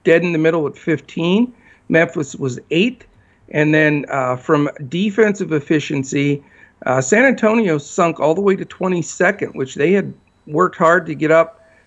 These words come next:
to, uh, as high as sixteen at one point,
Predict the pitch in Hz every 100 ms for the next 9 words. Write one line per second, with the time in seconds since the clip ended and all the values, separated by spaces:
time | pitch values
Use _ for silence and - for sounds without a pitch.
0 | _ - - 156 151 135 131 123 139 160
1 | 151 147 127 - 185 - - 190 196 135
2 | 131 123 123 139 131 131